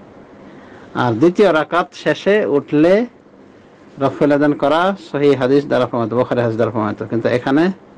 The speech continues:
এই বিষয়টা ইচ্ছাধীন। ইমামের অনুকরণ হিসেবে রফুল আদান করতে পারেন বা পরিত্যাগ করতে পারেন। ইমামের অনুকরণ হিসেবে আপনি, আপনার এক রাকাত হলো ইমামের দ্বিতীয় রাকাত,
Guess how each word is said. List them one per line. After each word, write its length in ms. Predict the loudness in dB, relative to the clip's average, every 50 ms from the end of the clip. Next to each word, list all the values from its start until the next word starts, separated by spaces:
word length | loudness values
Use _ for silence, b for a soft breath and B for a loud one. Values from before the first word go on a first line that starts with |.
| -20 -20 -20 -20 -20 -20 -20 -20 -20 -20 -20 -20 -20 -20 -20 -18 -12 -4
এই 60 | -2
বিষয়টা 360 | -2 0 0 0 -2 0 0 0
ইচ্ছাধীন। 520 | 0 -2 -4 -8 -8 -8 -8 -8 -10 -8 -6
ইমামের 380 | -4 -2 0 2 2 2 2 2
অনুকরণ 460 | 2 2 2 2 2 0 0 0 -2
হিসেবে 280 | -4 -6 -4 -2 -2 -2
রফুল 240 | -2 -4 -4 -4
আদান 160 | -4 -4 -4 -4
করতে 340 | -4 -6 -6 -4 -4 -6
পারেন 320 | -2 -2 -2 -2 -2 -2 -4 -6 -10 -20 -20 -20 -20 -20 -20 -20 -20 -20 -20 -14
বা 160 | -10 -8 -8
পরিত্যাগ 400 | -4 -4 -4 -4 -2 -4 -6 -8 -6
করতে 260 | -8 -8 -8 -8 -10
পারেন। 240 | -10 -8 -10 -6 -2
ইমামের 260 | 0 0 2 2 2
অনুকরণ 380 | 2 4 2 2 2 2 0 0
হিসেবে 320 | 0 -2 -2 -2 0 0
আপনি, 360 | -2 -2 -2 -2 -2 -2 -2 -4 -10 B B B B B B B B B B B B B B B B -10
আপনার 420 | -6 -6 -4 -2 0 0 0 0 -2
এক 100 | -2 -2
রাকাত 320 | -4 -2 -2 -4 -2 -2
হলো 140 | -2 0 0
ইমামের 320 | 0 0 0 0 0 0
দ্বিতীয় 300 | 0 0 2 2 2 2
রাকাত, 280 | 2 0 -4 -6 -12